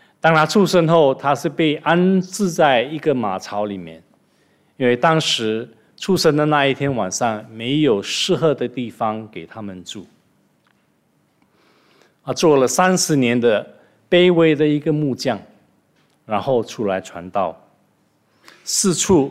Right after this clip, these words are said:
漂泊。他说：“湖里有洞，天上的飞鸟有窝，但是人子却没有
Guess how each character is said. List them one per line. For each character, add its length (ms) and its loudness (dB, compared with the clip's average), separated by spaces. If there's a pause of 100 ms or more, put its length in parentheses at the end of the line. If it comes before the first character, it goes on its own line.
漂 220 0
泊。 340 -8 (1160)
他 80 2
说 240 2
：“湖 360 -2
里 220 4
有 200 4
洞， 380 -2 (680)
天 240 2
上 280 2
的 80 -2
飞 300 2
鸟 340 -6
有 180 -14
窝， 400 -16 (540)
但 180 0
是 240 2
人 340 2
子 400 -4
却 220 -6
没 300 -2
有 240 -2